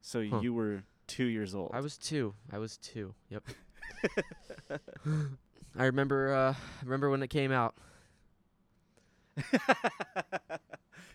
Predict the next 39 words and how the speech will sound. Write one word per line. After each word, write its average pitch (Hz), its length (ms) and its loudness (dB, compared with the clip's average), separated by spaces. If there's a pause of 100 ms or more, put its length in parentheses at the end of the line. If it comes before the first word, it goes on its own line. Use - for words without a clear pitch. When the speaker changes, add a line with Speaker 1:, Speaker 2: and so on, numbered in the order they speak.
Speaker 1:
Did 127 140 -12
you 139 80 -2
shit - 200 -4
your 135 100 -4
pants? 120 560 -2 (760)
Speaker 2:
Yeah, 110 280 0
shit. - 340 -4 (240)
Yep. - 240 2 (500)
Speaker 1:
<laughs> - 520 -6
Speaker 2:
Shit - 200 -2
my 120 120 -2
pants. 107 440 -4 (160)
<laughs> - 960 -10
Speaker 1:
I 151 180 12
was 139 380 6
a 110 100 0
teenager, 113 500 2
Speaker 2:
Probably. 87 140 0
Speaker 1:
and 101 120 2
I 117 100 6
think 123 180 -4
I 104 80 4
shit - 220 -2
my 101 180 2
pants 85 300 -4
when 85 140 -8
this 57 120 -14
came 67 240 -10
out. 60 200 -12 (280)
Speaker 2:
Yeah. 85 220 -6 (540)
There's 120 260 0
Speaker 1:
So. - 60 -8
Speaker 2:
so 131 240 0
many 107 180 -6
good 87 180 -12
songs 101 300 -10
on 101 120 -8
this 98 180 -12
album. 95 320 -12